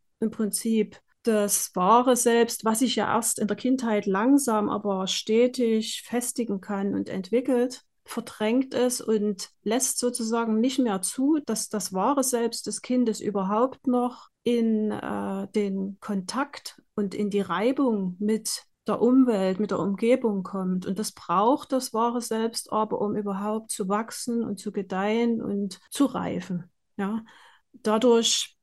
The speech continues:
wird dieses falsche Selbst immer mehr zur Identität des Kindes. Das ist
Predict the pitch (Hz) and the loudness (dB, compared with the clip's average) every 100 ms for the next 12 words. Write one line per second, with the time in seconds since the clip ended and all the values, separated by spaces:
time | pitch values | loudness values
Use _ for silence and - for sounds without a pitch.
0 | - 233 233 - - 220 220 - - 190 | -2 -2 -2 -4 0 0 0 -2 -2 2
1 | 214 233 226 220 220 - 214 233 226 208 | 4 2 2 2 0 -2 0 2 4 2
2 | 208 214 214 214 - - 226 220 220 214 | 4 4 4 0 -8 -6 -2 0 2 0
3 | 208 208 190 190 196 208 - - 180 175 | 0 -2 -2 -2 -4 -4 -6 -6 -4 -4
4 | 180 - _ _ _ _ _ _ _ _ | -8 -14 _ _ _ _ _ _ _ _
5 | _ _ - 202 - 220 | _ _ -4 -4 -2 -4